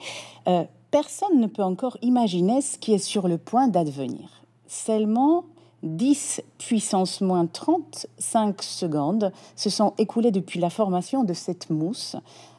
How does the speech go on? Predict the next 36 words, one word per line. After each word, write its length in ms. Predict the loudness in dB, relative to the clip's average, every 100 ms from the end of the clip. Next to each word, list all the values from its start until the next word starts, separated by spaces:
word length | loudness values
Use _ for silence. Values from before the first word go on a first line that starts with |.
| _
un 180 | 0 4
intervalle 480 | 4 2 2 2 2
de 80 | 0
temps 220 | -2 -4
tellement 500 | -2 2 4 4 4
court 560 | 0 -6 -4 -4 -10 -20 -20 -20 -4
que 80 | 0
nous 160 | 2
ne 80 | 0
pouvons 340 | -2 -4 -2
même 320 | 0 2 4 4
pas 260 | 2 -2 -6 -20 _ _ _ _ _ _
nous 160 | 2 4
le 80 |
représenter. » 600 | 4 2 -2 -4 -6 -10 -16 _ _ _ _ -4
Corrigez-moi 480 | 0 2 4 2
si 220 | 0 -2 -4
je 100 | 0
me 160 | -2
trompe, 420 | -2 2 2 0 -6
donc, 220 | -6 -8 -8
mais, 540 | 0 4 4 4 2 -2 -6
euh, 260 | -2 -4
que 180 | -4 0
les 80 | 0
personnes 480 | 0 -4 0 0 0
qui 100 | 0
nous 140 | 0
regardent 480 | 2 2 2 0 -4 -8 -4
essaient 240 | -4 -2 0
d'imaginer 580 | 4 4 4 2 0
ce 300 | 0 -6 -14
que, 160 | -4 2
euh, 260 | 4 2 -2 -10 -16 -16 -18 -10 -2
représente 800 | 0 2 0 2 2 2 -2 -16 _
dix 560 | -6 0 2 2 -2 -8